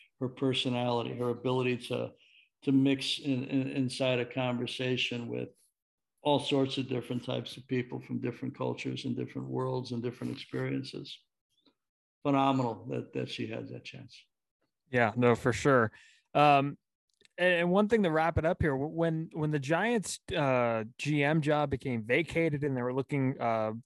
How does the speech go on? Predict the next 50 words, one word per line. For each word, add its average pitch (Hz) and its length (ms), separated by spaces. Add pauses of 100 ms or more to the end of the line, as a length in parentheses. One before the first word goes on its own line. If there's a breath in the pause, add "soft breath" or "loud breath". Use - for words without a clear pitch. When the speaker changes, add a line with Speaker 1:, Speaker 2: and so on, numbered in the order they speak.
Speaker 2:
for 123 200
a 110 40
president 120 460
of 110 60
baseball 117 480
ops 117 420
and, 107 220 (440 soft breath)
um, 101 460 (120)
you 127 80
know, 110 80
Brian 120 320
Sabean 123 600
and 107 100
Bobby 117 320
Evans 113 320
were 110 140
kind 117 220
of 107 140 (240)
on 123 180
their 120 120
way 120 220
out 117 360
and, 107 240 (120)
you 120 80
know, 110 120
they 107 140
had 110 220
been 107 180
reassigned 110 640
or 110 80
whatnot. 110 540 (580 loud breath)
Um, 120 440 (160)
the, 180 100
the 160 140
first 233 400
tweet 214 320
that 151 120
I 135 100
saw 196 440
was 131 300
that 139 140
Ned 165 280
Colletti's 185 500
the 143 120
front 208 380
runner 131 300
for 139 200
this 131 260
<laughs> - 120
job. 131 380